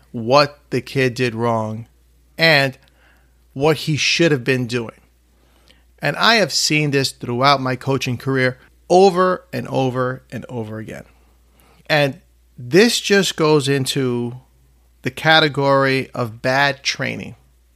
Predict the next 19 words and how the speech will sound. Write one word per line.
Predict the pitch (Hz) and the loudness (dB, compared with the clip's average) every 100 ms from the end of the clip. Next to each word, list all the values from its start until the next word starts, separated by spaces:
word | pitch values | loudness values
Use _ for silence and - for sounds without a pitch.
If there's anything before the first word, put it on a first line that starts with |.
| _ _ _ _ - _ _ _ _ _ _ _ _ _ _ _ _ _ - | _ _ _ _ -20 _ _ _ _ _ _ _ _ _ _ _ _ _ -2
Normally, | 160 202 226 208 202 196 185 _ _ - | 4 6 6 4 2 0 -2 _ _ -12
okay, | 131 135 | -6 -2
you | 131 | 0
have | 127 135 127 | 0 0 0
your | 127 | -2
preseason | 120 - 220 185 190 170 147 147 147 - | 0 2 4 4 2 2 2 0 -4 -6
planning, | - 160 147 139 139 139 139 _ | 0 2 4 2 0 -2 -8 _
and | 139 131 127 123 117 | -6 -2 -2 -4 -4
when | 123 120 | -2 -2
the | 120 | -4
players | - 196 202 180 | -2 4 6 4
come | - 175 | 4 4
in, | 165 165 156 - - | 6 4 2 -6 -12
you | - | -4
put | - 202 | 2 2
a | |
plan | 196 180 170 | 2 -2 0
in | 160 | 0
place, | 151 151 143 143 139 - | -2 -2 -2 -2 -4 -8